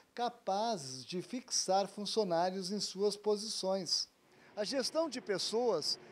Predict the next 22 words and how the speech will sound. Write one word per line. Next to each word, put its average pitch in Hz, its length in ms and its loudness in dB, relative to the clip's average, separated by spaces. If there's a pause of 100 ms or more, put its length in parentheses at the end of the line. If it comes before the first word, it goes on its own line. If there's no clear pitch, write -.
(120)
é 240 120 0
um 302 120 0
dos 240 220 -6
grandes 233 460 -2
gargalos 196 760 2
do 202 140 -6
processo 214 640 0
de 185 160 -4
profissionalização 220 1300 -2
do 196 180 0
agronegócio. 151 920 -2 (320)
Se 196 200 -6
for 247 200 6
bem 202 220 0
feita, 208 500 2 (280)
impulsiona 226 760 -2
os 143 140 -8
negócios. 123 720 -10 (360)
Nós 220 160 -4
vamos 311 200 -2
conhecer 254 520 -2
agora 226 420 2